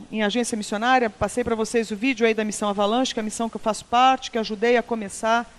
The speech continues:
em dois mil e quatro. Foi uma ideia que Deus deu, acredito, uma direção que Deus deu pro Diniz. Lá eu conheci, depois de um ano a gente, é, começou a namorar, casou, acabei casando com a Avalanche, né? Mas a ideia basicamente é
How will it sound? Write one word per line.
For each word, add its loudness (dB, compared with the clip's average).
em -6
dois 2
mil -2
e -8
quatro. 2
Foi 0
uma 2
ideia 4
que -10
Deus 2
deu, 4
acredito, -4
uma -4
direção -2
que -6
Deus 0
deu 2
pro -8
Diniz. -4
Lá 4
eu 2
conheci, 0
depois 2
de -2
um 2
ano 0
a 0
gente, -2
é, -2
começou -4
a 2
namorar, 4
casou, 2
acabei -2
casando 0
com -2
a 2
Avalanche, 2
né? -2
Mas 0
a 6
ideia 6
basicamente 2
é 6